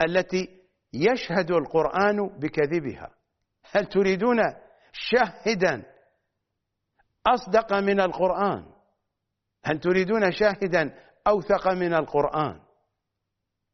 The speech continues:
هل تريدون شاهدا أعظم من القرآن؟ هو الذي كذب أحاديث البخاري، ولو بقيت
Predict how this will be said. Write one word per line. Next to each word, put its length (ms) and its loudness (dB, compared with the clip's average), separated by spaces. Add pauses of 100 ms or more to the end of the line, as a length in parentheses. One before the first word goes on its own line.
(140)
هل 140 -4
تريدون 640 0
شاهدا 720 -2 (260)
أعظم 340 0
من 280 0
القرآن؟ 640 0 (420)
هو 140 6
الذي 380 2
كذب 440 2 (380)
أحاديث 460 0
البخاري، 640 0 (540)
ولو 460 4
بقيت 540 2